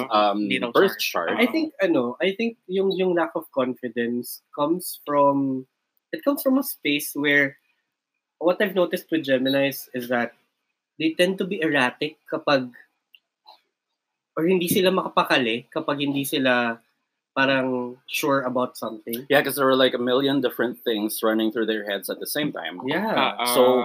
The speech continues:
Speaker 1: parang, um, it's kinda like they're being confused or something,
Speaker 3: Mm.
Speaker 1: or we're being confused or something. Tapos,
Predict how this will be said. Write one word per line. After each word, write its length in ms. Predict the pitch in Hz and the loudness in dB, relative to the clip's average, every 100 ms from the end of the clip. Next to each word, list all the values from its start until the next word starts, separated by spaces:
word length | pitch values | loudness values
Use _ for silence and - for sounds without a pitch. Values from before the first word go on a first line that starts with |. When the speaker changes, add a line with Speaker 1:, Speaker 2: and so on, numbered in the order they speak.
| 120 | 4
Speaker 1:
parang, 560 | 127 123 120 120 117 117 | 6 6 4 0 -4 0
um, 1120 | 117 113 110 110 110 110 110 107 107 107 101 _ _ _ _ | 2 4 4 2 2 0 0 -2 -6 -10 -18 _ _ _ _
it's 160 | - - | -6 0
kinda 160 | 202 | 4
like 240 | 226 220 - _ _ _ - _ | 6 4 0 _ _ _ -20 _
they're 160 | 123 117 | -4 -4
being 240 | 110 117 | -4 -4
confused 640 | 110 110 92 - 135 190 - | -4 -6 -8 -4 -2 0 -2
or 80 | 180 | -2
something, 480 | 190 185 190 196 | -2 -4 -4 -2
Speaker 3:
Mm. 400 | 147 135 117 104 101 | 0 0 0 -4 -4
Speaker 1:
or 80 | 95 | -2
we're 160 | 98 135 | 2 2
being 240 | 151 165 | 0 -2
confused 400 | 160 160 160 - | -2 -2 -4 -2
or 80 | 156 | -6
something. 480 | 151 147 147 151 151 | -4 -6 -6 -6 -2
Tapos, 560 | 113 95 90 - - | -2 -2 -8 -10 -14